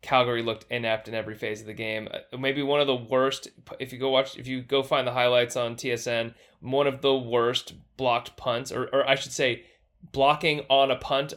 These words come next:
I've ever seen in my life. I mean, the, the kicker re-, received the ball, and that, that was it. They could, they couldn't even try to make a kick. Um, they were on him so fast. So, yeah, all three phases of the game,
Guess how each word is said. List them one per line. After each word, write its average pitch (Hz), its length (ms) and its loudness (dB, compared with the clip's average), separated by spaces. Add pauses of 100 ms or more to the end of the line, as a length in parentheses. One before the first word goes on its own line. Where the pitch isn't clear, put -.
I've 123 200 0
ever 127 220 0
seen 120 220 -6
in 110 60 -8
my 110 120 -4
life. 104 340 -6 (400)
I 139 60 4
mean, 139 220 -2 (400)
the, 151 140 4 (120)
the 143 100 6
kicker 175 640 4 (100)
re-, 135 80 -4 (280)
received 151 500 0
the 151 80 -2
ball, 135 580 4
and 135 260 2
that, 120 180 4 (360)
that 139 120 4
was 127 160 -2
it. 120 180 0 (300)
They 123 120 -12
could, - 280 -6
they 151 80 4
couldn't 165 320 4
even 143 260 4
try 131 340 4
to 131 120 -4
make 120 320 -2
a 113 60 -10
kick. 110 340 -6 (520)
Um, 110 540 0
they 127 140 0
were 120 160 0
on 120 240 2
him 117 100 -6
so 117 220 -6
fast. 110 640 -4
So, 117 360 2 (440)
yeah, 123 400 4
all 143 240 8
three 147 240 -2
phases 123 380 -4
of 120 60 -10
the 117 60 -8
game, 113 520 -4